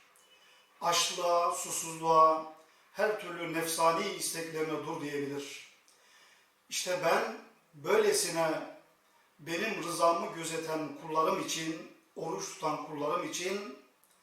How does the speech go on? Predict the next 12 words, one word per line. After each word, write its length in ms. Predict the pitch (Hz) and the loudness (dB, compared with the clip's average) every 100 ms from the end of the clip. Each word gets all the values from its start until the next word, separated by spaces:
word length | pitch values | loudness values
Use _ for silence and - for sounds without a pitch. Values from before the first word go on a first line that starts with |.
| _ _ _ _ _ _ - | _ _ _ _ _ _ -6
öylesine 460 | 196 233 - 180 185 | 0 2 2 0 -2
mükafatlar 840 | 175 180 175 - 170 185 196 170 | -4 -2 0 2 2 6 6 6
hazırladım 520 | 160 160 160 226 214 | 2 0 0 0 -2
ki 420 | - 165 143 - _ _ _ _ _ _ _ | -4 -6 -8 -16 _ _ _ _ _ _ _
onların 680 | - 165 170 170 208 233 262 - _ _ _ - | -6 0 2 4 2 -2 -6 -16 _ _ _ -10
sayısı 560 | - 165 151 - 156 | -2 0 0 -2 -4
belli 260 | 147 143 139 | -6 -4 -6
değil. 280 | 127 - - - _ _ _ - | -10 -14 -20 -20 _ _ _ -8
Ve 160 | 156 | 0
ene 360 | 170 - 160 151 | 2 4 2 -2
eczi 400 | 151 143 139 127 | -2 -6 -8 -10
bihi. 340 | 151 139 - | -12 -14 -18